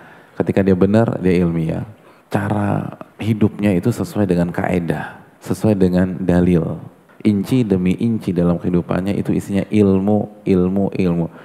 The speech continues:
Walaupun kalau level kita, mungkin kita nggak tahu ayatnya, mungkin kita nggak hafal hadisnya, tapi kita tahu, iya, saya harus begini nih.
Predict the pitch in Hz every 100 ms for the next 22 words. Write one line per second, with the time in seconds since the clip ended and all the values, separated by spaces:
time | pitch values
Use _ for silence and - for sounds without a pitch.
0 | - - - 104 104 185 175 104 92 92
1 | 78 - - - - - 101 101 - 98
2 | - 185 180 139 139 180 180 185 107 -
3 | 92 92 95 117 - 85 85 - - -
4 | _ _ - 104 151 165 160 107 104 107
5 | 104 98 92 127 127 92 80 - - -
6 | _ _ _ - 123 151 151 139 110 -
7 | 117 110 - 135 143 - 95 113 117 92
8 | 85